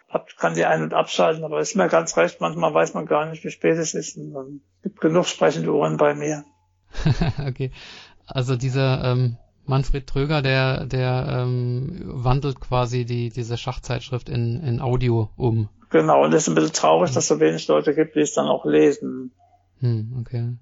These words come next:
Speaker 1: Das ist schade, weil viele Blinde spielen nur so ein bisschen Schach, manche weniger. Es gibt wenig Leute, die wirklich aktiv wie ich sind und immer noch viel trainieren und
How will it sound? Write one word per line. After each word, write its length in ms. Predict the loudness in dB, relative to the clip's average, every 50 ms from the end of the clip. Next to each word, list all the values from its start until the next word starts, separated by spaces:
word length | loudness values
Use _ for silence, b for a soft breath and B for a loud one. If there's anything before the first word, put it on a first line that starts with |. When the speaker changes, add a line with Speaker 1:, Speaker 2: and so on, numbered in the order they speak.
| _ _ -2
Speaker 1:
Das 220 | 0 0 0 2
ist 80 | 0 0
schade, 480 | 2 2 4 4 6 4 4 0 -2
weil 320 | 0 0 -2 -2 -2 -6 -10 _ _ _ _ _ _ _
viele 260 | -2 2 2 2 2
Blinde 240 | 2 2 0 0 -2
spielen 280 | -2 0 0 2 2
nur 160 | 2 0 0
so 80 | 0 0
ein 80 | -2 -2
bisschen 180 | -4 -6 -4
Schach, 340 | -2 2 2 2 2 2 -4
manche 460 | -8 -6 -6 -6 -6 -6 -8 -6 -2
weniger. 420 | 0 0 0 0 -2 -2 0 0 0
Es 140 | 0 0
gibt 200 | -2 -4 -4 0
wenig 300 | 0 2 2 2 -2 0
Leute, 320 | 2 4 4 4 2 0 0
die 240 | 2 2 2 2 2
wirklich 720 | 0 -2 0 -4 -6 -4 -4 -10 -10 -10 -12 -12 -12 -14 -14 -14 -14
aktiv 460 | -14 -6 0 4 4 4 4 4 4
wie 140 | 2 4 4
ich 200 | 4 2 0 -2
sind 280 | 2 2 2 2 0 -4
und 220 | -4 -2 0 0
immer 180 | 2 2 2 2
noch 240 | 2 0 -2 -4 -12
viel 220 | -2 -2 -2 -2
trainieren 640 | 0 0 0 0 0 2 2 4 2 2 2 -2 -4
und 260 | -6 -6 -6 -8